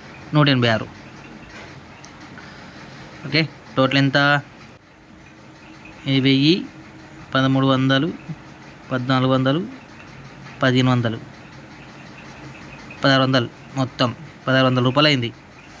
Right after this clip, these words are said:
టైమ్ చూసారు కదా, రెండు గంటల లాస్ట్. ఇప్పుడు సరే ఇది కాదు కానీ ఇది చూద్దాం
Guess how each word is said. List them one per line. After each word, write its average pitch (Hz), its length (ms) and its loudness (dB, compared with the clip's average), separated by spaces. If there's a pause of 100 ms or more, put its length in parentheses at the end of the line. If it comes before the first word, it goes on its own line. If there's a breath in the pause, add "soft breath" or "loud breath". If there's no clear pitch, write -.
(520)
టైమ్ 139 240 4
చూసారు 147 240 2
కదా, 175 100 6 (520)
రెండు 131 160 0
గంటల 131 280 2
లాస్ట్. 127 220 2
ఇప్పుడు 120 180 -4
సరే 123 200 -2
ఇది 123 140 0
కాదు 127 120 2
కానీ 170 160 0 (480 loud breath)
ఇది 123 140 -2
చూద్దాం 120 200 2